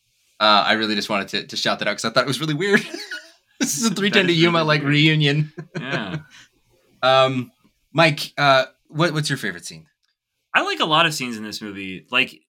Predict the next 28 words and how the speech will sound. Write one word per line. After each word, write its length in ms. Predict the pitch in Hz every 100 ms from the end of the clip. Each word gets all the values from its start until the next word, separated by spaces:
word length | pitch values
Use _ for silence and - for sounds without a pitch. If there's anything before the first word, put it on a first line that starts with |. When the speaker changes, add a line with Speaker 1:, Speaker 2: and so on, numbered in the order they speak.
| -
Speaker 2:
an 120 | 127
inordinate 600 | 127 123 120 120 120 110
amount. 320 | 101 95 90
Like, 120 | 113
I 80 | 135
think 220 | 135 156
about 280 | 151 113 104
them 160 | 98 92
regularly. 680 | 98 98 95 90 82 80 78 _ _
But 500 | - 127 123 - - - _ _ _ _ -
the 80 |
one 560 | 151 131 147 160 165 175
that 240 | 156 143 -
probably 220 | 120 120
comes 180 | 120 113
up 100 | -
the 80 |
most 520 | 110 98 95 87 - -
is 720 | - 104 101 101 95 87 - - _ _ _ -
when 160 | 123
the 60 | 120
plants 340 | - 143 135
start 240 | - 120 107
growing. 360 | 113 98 87
When, 120 | 117
like, 180 | 123 123
the 60 | 120
Nephilim, 760 | 139 160 156 147 143 143 139